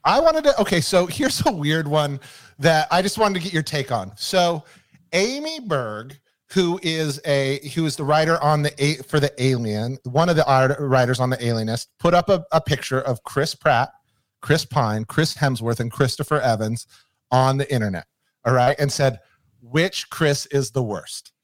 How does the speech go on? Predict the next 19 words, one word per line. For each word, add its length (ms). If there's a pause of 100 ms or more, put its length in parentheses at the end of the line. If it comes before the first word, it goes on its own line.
All 80
right, 160
and 80
these 160
are 80
all 300
happen 240
to 60
be 120
Chris's 500
from 580 (200)
the 160
M 140
C 180
U, 180 (560)
okay? 260 (840)
Overwhelmingly, 1120 (440)
Chris 360
Pratt 540